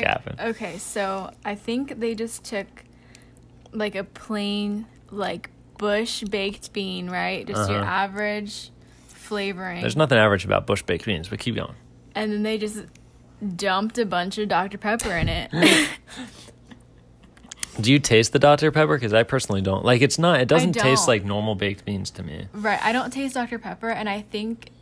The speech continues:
Speaker 1: the Doctor Pepper just adds, like, the sweetness
Speaker 2: That little,
Speaker 1: to it.
Speaker 2: it's good.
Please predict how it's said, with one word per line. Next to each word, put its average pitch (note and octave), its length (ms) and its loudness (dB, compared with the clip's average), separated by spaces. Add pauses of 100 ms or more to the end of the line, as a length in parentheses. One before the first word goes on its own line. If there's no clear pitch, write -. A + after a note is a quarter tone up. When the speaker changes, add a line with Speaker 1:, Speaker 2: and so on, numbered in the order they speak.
(120)
Speaker 1:
the A3 140 -4
Doctor G#3 320 -2
Pepper G#3+ 560 -8 (140)
just - 340 -10
adds, F3+ 460 -6 (100)
like, - 200 -14
the F2 80 -16
sweetness - 440 -10
Speaker 2:
That G2+ 160 2
little, G2+ 220 2
Speaker 1:
to F#2 40 -6
it. - 140 -12
Speaker 2:
it's C#3 180 0
good. G#2 600 2